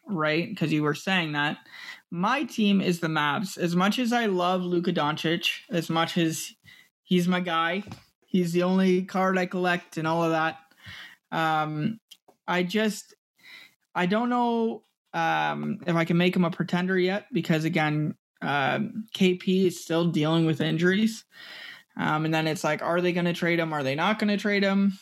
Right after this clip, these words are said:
And then his supporting cast, he lost some guys, but he also gained some different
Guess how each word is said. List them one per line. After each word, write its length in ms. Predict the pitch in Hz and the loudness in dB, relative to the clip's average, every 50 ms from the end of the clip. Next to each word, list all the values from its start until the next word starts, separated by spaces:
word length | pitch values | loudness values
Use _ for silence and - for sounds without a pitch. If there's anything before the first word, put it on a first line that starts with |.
| _ - - | _ -14 -6
And 200 | 202 170 170 170 | -2 -2 0 2
then 220 | 170 170 165 165 165 | 2 2 2 2 2
his 240 | 160 170 165 165 | 2 2 2 0
supporting 480 | - 170 156 - - 185 185 185 180 175 | -2 -4 -4 -2 0 0 2 2 0 0
cast, 380 | - 180 170 175 175 170 - - | 0 0 0 0 0 -2 -4 -2
he 100 | 156 160 | -2 0
lost 480 | 165 165 175 180 196 202 196 196 - | 0 2 2 2 2 0 0 -2 -4
some 160 | - 202 196 | -2 -2 0
guys, 340 | 185 180 180 180 185 185 175 | 2 2 2 2 2 0 -2
but 120 | 180 175 160 | -2 0 0
he 80 | 160 | 0
also 240 | 156 147 - 180 156 | 0 0 -2 -4 -4
gained 400 | 160 - 165 170 175 180 175 175 | -2 0 2 4 4 4 4 2
some 260 | - 170 160 156 160 - | 2 0 0 0 0 0
different 500 | - 175 170 - - 170 160 165 165 - | 0 2 2 2 0 0 0 0 0 -2